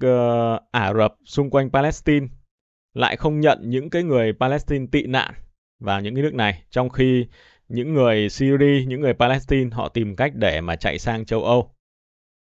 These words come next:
Tất nhiên là chúng ta có rất nhiều những lý do phụ mà tôi có thể nói qua. Chẳng hạn như là việc, ờm, thông thường ấy, thì những cái người ở châu Âu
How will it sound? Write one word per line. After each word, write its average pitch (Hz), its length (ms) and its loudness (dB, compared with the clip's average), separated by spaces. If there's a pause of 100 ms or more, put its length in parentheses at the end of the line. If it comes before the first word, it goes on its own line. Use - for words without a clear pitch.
(400)
Tất 156 100 4
nhiên 156 200 6
là 127 180 4
chúng 131 180 -2
ta 135 140 6
có 135 160 4
rất 170 160 2
nhiều 123 260 4
những 113 200 -2
lý 131 160 4
do 135 180 4
phụ - 380 0
mà 98 140 -4
tôi 113 140 0
có 127 80 -2
thể 113 140 -2
nói 98 240 -2
qua. 120 340 2 (520)
Chẳng 98 180 -4
hạn 98 220 -2
như 123 140 2
là 120 160 4
việc, 104 300 0
ờm, 95 840 -4 (400)
thông 151 180 2
thường 127 280 6
ấy, 139 180 0
thì 113 360 2
những 120 200 -4
cái 147 120 4
người 131 240 4
ở 90 60 2
châu 123 200 2
Âu 127 280 2